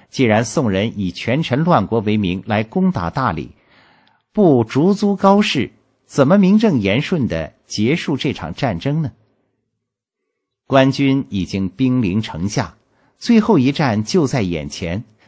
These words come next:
大理国的命运已经注定，高氏父子已是笼中困兽，但他们如何会甘心就此走向覆亡啊？这样的情况再不挣扎一下，可就当真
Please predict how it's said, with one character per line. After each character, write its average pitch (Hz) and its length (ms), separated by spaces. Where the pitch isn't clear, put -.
大 113 160
理 92 160
国 104 180
的 123 120
命 113 240
运 98 260
已 95 160
经 139 160
注 131 180
定， 131 220
高 196 220
氏 214 140
父 190 220
子 82 380
已 90 140
是 87 220
笼 123 300
中 180 300
困 139 280
兽， - 260
但 92 180
他 - 160
们 92 100
如 110 180
何 92 200
会 87 160
甘 117 240
心 117 240
就 143 300
此 110 300
走 82 240
向 107 180
覆 110 300
亡 73 320
啊？ 131 120
这 226 180
样 113 160
的 85 80
情 101 240
况 95 300
再 120 300
不 - 100
挣 180 240
扎 80 200
一 82 80
下， 82 320
可 98 160
就 95 160
当 127 260
真 127 300